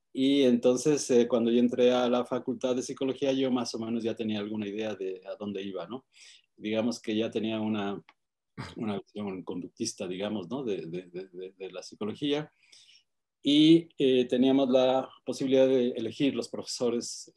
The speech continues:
eh, y las asignaturas, ¿no? Para formar tu plan de estudios, de tal manera que la mayoría de los profesores que yo escogí,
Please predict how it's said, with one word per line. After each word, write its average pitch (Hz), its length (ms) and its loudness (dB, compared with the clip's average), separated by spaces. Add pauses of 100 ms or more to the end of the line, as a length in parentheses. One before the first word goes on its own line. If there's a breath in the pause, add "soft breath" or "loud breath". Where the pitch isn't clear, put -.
(140)
eh, 135 120 -12
y 107 320 -8
las 101 180 -8
asignaturas, 113 800 -6 (180)
¿no? - 180 -8
Para 98 220 -2
formar 107 360 -8
tu - 120 -12
plan 104 200 -6
de 104 60 -10
estudios, 117 420 -4
de 107 100 -6
tal 107 180 -6
manera 104 380 -6
que 104 140 -10
la 95 100 -8
mayoría 98 380 -6
de 104 140 -4
los 98 380 -10
profesores 101 460 -10
que 117 140 -8
yo 113 300 -2
escogí, 127 480 -8